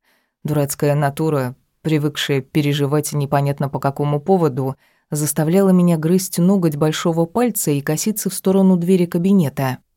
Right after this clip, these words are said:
Расстояние между нами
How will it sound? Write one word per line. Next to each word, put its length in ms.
Расстояние 640
между 320
нами 380